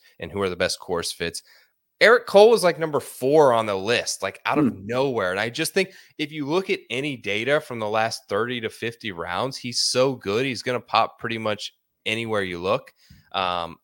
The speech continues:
Speaker 1: I can't get there this week. I'm kind of out. It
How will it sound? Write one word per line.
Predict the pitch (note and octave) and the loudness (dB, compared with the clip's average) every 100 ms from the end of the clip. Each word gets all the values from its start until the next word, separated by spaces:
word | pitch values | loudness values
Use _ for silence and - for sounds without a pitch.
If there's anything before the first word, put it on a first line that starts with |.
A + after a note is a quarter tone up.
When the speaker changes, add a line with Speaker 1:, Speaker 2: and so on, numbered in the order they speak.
| - | -4
Speaker 1:
I | G#2 | -2
can't | A#2+ D3+ B2+ - _ | -2 -4 -6 -8 _
get | A2 G2+ - | -2 -2 -2
there | G#2+ G#2 G2+ - _ _ _ _ | 0 0 0 -4 _ _ _ _
this | G#2 G#2 - | -4 -4 -4
week. | G2 F#2+ F2+ - | -6 -8 -8 -14
I'm | F2+ E2 | -18 -18
kind | - A#2 B2 B2 | -8 -4 -2 -2
of | G2+ | 0
out. | F#2+ F#2+ G2 - | 0 0 -2 -8
It | F#2+ | -18